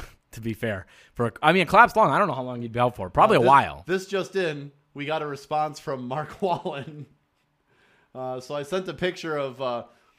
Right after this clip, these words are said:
Speaker 2: uh, Carmelo Anthony being on the Utah Jazz. Uh, Mark Wallen, uh,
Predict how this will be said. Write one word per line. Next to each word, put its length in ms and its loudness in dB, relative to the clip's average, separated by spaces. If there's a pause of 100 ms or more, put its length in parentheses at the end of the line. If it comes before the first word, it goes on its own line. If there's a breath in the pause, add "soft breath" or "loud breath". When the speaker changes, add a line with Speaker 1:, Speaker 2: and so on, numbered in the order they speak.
(100 soft breath)
Speaker 2:
uh, 200 -6
Carmelo 500 -4
Anthony 340 -8
being 220 -8
on 160 -8
the 340 -8 (280 soft breath)
Utah 360 -8
Jazz. 480 -8
Uh, 380 -8 (340)
Mark 360 -8
Wallen, 500 -6 (220)
uh, 360 -16